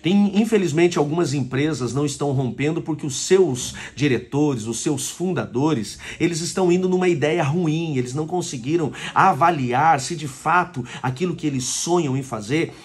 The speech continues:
vai gerar o resultado ou se simplesmente o mercado está precisando desse tipo de negócio. É, então uma pergunta que é fundamental, depois de você perguntar se a sua ideia é boa, é: "Você conhece o seu ramo de atuação?"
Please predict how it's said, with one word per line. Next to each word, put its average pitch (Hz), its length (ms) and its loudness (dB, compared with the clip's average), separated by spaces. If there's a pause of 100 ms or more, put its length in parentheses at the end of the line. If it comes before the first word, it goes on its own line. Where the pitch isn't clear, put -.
(120)
vai 208 300 2
gerar 214 580 2 (100)
o 285 100 0
resultado 214 840 4
ou 262 260 6
se 185 240 -4
simplesmente 196 1040 -2 (240)
o 247 100 4
mercado 208 560 0
está 202 220 -4
precisando 208 540 -2
desse 175 240 -2
tipo 123 300 -8
de 110 120 -6
negócio. 98 520 -8 (260)
É, 147 440 6
então 190 220 4
uma 240 140 4
pergunta 214 400 4
que 190 100 -2
é 185 40 0
fundamental, 185 880 2 (160)
depois 156 400 4
de 151 60 -8
você 151 260 -4
perguntar 143 440 -4
se 143 140 -6
a 131 80 -4 (120)
sua 160 220 -4
ideia 139 320 2
é 127 40 -2
boa, 151 380 4
é: 120 160 0 (200)
"Você 202 220 -2
conhece 196 420 -2
o 135 40 -6
seu 131 180 -2
ramo 135 260 -2
de 107 80 -8
atuação?" 113 600 -10